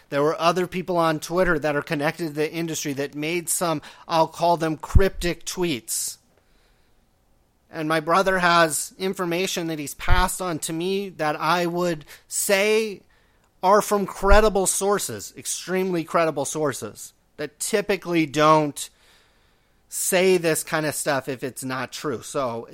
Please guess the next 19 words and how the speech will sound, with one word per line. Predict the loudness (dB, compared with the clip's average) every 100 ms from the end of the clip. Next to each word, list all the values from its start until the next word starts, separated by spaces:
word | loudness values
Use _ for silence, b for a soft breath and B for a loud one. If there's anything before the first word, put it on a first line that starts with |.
| -4
don't | -2 -2 -4 -10 -10
be | -8
shocked | -6 -4 0 0 0 -6 -18 -20 _ _ _ _ _ -16
if | -16 -10
Panini | -8 -4 -4 -4
worked | -6 -4 -4
out | -4
some | -6 -6
kind | -6 -6
of |
exclusive | -10 -12 -12 -12 -10
deal | -8 -6 -6
with | -10 -14 _
the | -16
N | -14
F | -14
L | -16 -16
P | -18
A. | -18